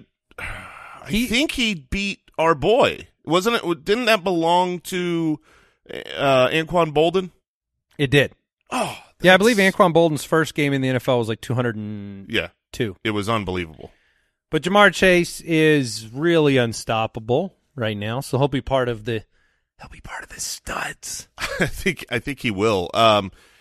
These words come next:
Speaker 1: yeah, he, he, and he looks so effortless. And those are those players, like, when you watch him, it just never looks like he's giving it his all because he doesn't need to, but he is. It's
Speaker 2: Chill,
Speaker 1: just
Speaker 2: chill dominance.
Speaker 1: Yes.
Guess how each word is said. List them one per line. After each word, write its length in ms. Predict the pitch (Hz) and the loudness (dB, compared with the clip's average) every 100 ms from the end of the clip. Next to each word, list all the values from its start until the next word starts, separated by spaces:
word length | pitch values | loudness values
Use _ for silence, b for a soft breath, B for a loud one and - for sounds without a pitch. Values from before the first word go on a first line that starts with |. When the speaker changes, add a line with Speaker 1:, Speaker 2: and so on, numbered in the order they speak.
| b | b
Speaker 1:
yeah, 180 | 147 131 | -2 0
he, 220 | 123 135 | -2 -8
he, 380 | 143 131 120 139 | -8 -10 -6 -6
and 160 | 156 147 | -2 -2
he 100 | 156 | 0
looks 640 | 151 180 - - - - _ _ _ _ _ _ _ - | 0 0 -2 -10 -10 -10 _ _ _ _ _ _ _ -14
so 680 | - - 147 147 147 143 - _ _ _ _ _ 123 | -8 -2 2 4 2 0 -10 _ _ _ _ _ 0
effortless. 600 | 120 107 95 90 - - | 0 0 -8 -10 -12 -6
And 160 | 143 160 | 0 4
those 200 | 196 180 | 4 4
are 60 | |
those 220 | 170 151 | 0 0
players, 340 | - 139 139 - | -2 -2 -2 -2
like, 320 | 143 139 - b b b | 0 -2 -2 b b b
when 160 | 160 | -2
you 100 | 202 | 0
watch 280 | 180 196 - | 4 4 4
him, 80 | 160 | -6
it 100 | 185 | -6
just 240 | 170 240 170 | -6 -6 -4
never 300 | 165 180 220 | -2 0 0
looks 240 | 202 - | 0 -2
like 160 | 180 - | -6 -6
he's 420 | 165 156 - - _ _ _ _ _ _ _ - | -8 -6 -8 -12 _ _ _ _ _ _ _ 0
giving 320 | 160 165 185 | 0 2 0
it 120 | 185 | 0
his 220 | 160 156 | -2 -4
all 380 | 139 139 139 165 | -2 2 2 2
because 280 | 156 143 147 | 0 -2 -2
he 80 | 139 | 0
doesn't 360 | 143 131 139 | -2 -2 -4
need 260 | 127 139 156 | -4 -4 -4
to, 140 | 214 | -4
but 160 | 170 196 - | 2 0 0
he 320 | 202 208 196 | -2 -2 -2
is. 640 | 226 277 180 143 156 - - | 0 4 4 4 0 -8 -6
It's 120 | 165 | 0
Speaker 2:
Chill, 360 | 180 185 185 185 | 6 8 8 4
Speaker 1:
just 120 | - | -4
Speaker 2:
chill 300 | - 180 185 | 2 4 6
dominance. 600 | 143 147 156 170 170 - | 4 4 2 -4 -6 -12
Speaker 1:
Yes. 600 | 110 156 214 - - - | -6 -2 -2 -4 -10 -14